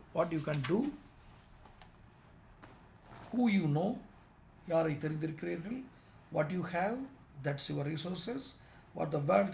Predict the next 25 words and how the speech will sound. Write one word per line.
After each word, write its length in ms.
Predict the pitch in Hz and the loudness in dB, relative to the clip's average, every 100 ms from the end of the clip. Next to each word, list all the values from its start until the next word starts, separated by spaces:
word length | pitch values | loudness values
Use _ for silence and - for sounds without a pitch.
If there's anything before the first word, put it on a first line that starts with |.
| 151 | -4
think 140 | 160 | -4
of 140 | 156 - | -2 -2
you, 120 | 202 - | -6 -6
your 200 | 147 175 | -6 -4
reputation. 540 | 220 - - - - - - - - - - | -4 -4 -8 -12 -12 -14 -20 -20 -20 -20 -6
So 120 | - | -2
இதில் 380 | 220 220 208 151 254 - - - - | 2 6 6 4 0 -4 -14 -20 -2
நான் 200 | 175 170 160 | 0 2 2
எது, 180 | 170 202 185 | 0 -2 0
இதை 180 | 175 185 | 2 4
தடுக்கும் 500 | - 180 202 214 143 | 4 4 2 -2 -2
முதல், 300 | 160 208 226 233 - | 4 4 4 0 -6
இதை, 200 | 170 170 190 | -2 0 0
இதை 180 | 170 170 | -2 -2
முதலில் 420 | 156 156 208 233 254 - | 0 0 2 2 0 -2
தடுக்கக்கூடிய 640 | 165 180 185 180 185 180 185 180 | -2 0 0 0 0 2 2 2
சோர்ஸ் 380 | - 175 175 170 | 2 2 2 0
எது 160 | 156 - | -2 -2
என்பதையும் 460 | 160 151 165 226 | -4 -2 -4 -2
நான் 220 | 220 151 - | -2 -2 -4
சொல்லிவிட்டேன். 480 | 139 113 104 - - - - - - - - | -8 -10 -14 -16 -18 -20 -20 -18 -16 -14 -4
இப்போ 220 | 208 202 196 | 0 2 2
இந்த 240 | 185 180 180 - | 2 0 -2 0
ஐந்து 400 | 190 262 277 285 254 - 190 | 2 2 2 2 2 0 -2
நிலைகளையும் 680 | 160 180 180 147 139 160 | 0 0 0 0 0 -4